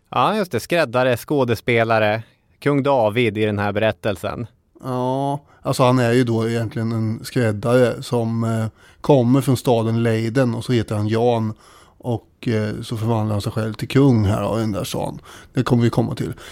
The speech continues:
Speaker 2: Och, och sen har vi Frans von Waldeck som är biskopen då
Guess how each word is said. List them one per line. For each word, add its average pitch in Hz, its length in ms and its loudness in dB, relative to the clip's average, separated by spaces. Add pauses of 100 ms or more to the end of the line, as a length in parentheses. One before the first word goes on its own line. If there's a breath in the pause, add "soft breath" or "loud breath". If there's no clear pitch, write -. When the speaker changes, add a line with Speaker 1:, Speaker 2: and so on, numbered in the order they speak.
Speaker 2:
Och, - 500 -4
och 170 80 0
sen 165 160 2
har 151 80 4
vi 156 140 2
Frans 170 640 0 (320)
von 147 360 2 (400)
Waldeck 135 1080 -2 (240)
som 175 220 0
är 131 100 2
biskopen 135 840 -2
då 113 280 -4